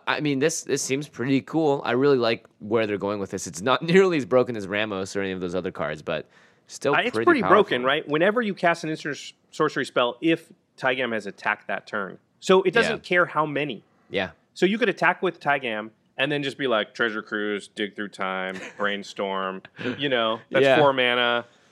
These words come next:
Speaker 2: And then on my next upkeep, I'm gonna draw another, like, seventeen million cards. And do, and that's,
Speaker 1: Yeah.
Speaker 2: I mean, I don't know. Stibbs, what do you think? Tygam.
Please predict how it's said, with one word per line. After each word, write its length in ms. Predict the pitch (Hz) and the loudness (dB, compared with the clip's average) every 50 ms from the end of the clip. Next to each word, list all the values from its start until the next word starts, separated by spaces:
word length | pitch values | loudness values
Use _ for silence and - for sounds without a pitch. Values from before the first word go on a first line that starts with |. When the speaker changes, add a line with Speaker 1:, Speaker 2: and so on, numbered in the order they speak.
| _ - | _ -8
Speaker 2:
And 180 | - 117 120 123 | -6 -4 0 0
then 300 | 123 120 117 117 117 - | 2 2 2 0 -2 0
on 260 | - 123 123 131 127 127 | 2 2 2 2 2 2
my 120 | 127 120 | 0 0
next 240 | 120 120 120 - - | 0 -2 -2 0 -2
upkeep, 340 | 139 - - - 120 104 - | -2 -2 -2 -8 -8 -6 -4
I'm 100 | - 110 | -4 -4
gonna 140 | 113 113 113 | -2 -4 -4
draw 320 | 107 104 110 107 107 107 104 | -4 0 2 2 2 2 0
another, 360 | 104 104 104 104 107 107 104 | -2 -2 -2 0 0 0 0
like, 220 | 107 104 101 - | 0 0 -2 -4
seventeen 720 | - - - 101 101 101 101 101 - - 107 104 104 101 101 | -6 -6 -4 -4 -2 -2 -4 -8 -6 -8 -8 -6 -6 -8 -6
million 340 | 104 104 104 104 101 101 101 | -4 -4 -2 -2 -4 -4 -6
cards. 540 | - - 110 104 101 98 98 98 98 98 98 | 0 2 2 4 4 4 2 0 -2 -4 -8
And 140 | 95 98 | -14 -10
do, 120 | 92 113 - - - | -10 -10 -12 -8 -4
and 160 | - 151 147 | -4 -2 2
that's, 160 | 160 170 170 143 | 2 0 0 0
Speaker 1:
Yeah. 60 | - - - _ _ _ _ _ _ _ - | -4 -10 -14 _ _ _ _ _ _ _ -6
Speaker 2:
I 80 | 147 | -4
mean, 280 | 135 135 131 123 120 110 | -2 -2 -2 -4 -4 -6
I 140 | - 110 113 | -4 -2 -2
don't 100 | 117 113 | 0 0
know. 100 | 113 110 | 0 0
Stibbs, 480 | 107 - - 165 165 156 113 - - - _ | -2 0 4 4 4 4 2 -6 -18 -20 _
what 80 | - 123 | -4 -2
do 60 | 131 | -2
you 60 | 135 123 | 0 0
think? 320 | 151 147 127 104 - _ - | 0 0 0 0 -6 _ -2
Tygam. 380 | - 127 127 123 120 110 95 | 0 0 0 2 0 -2 -4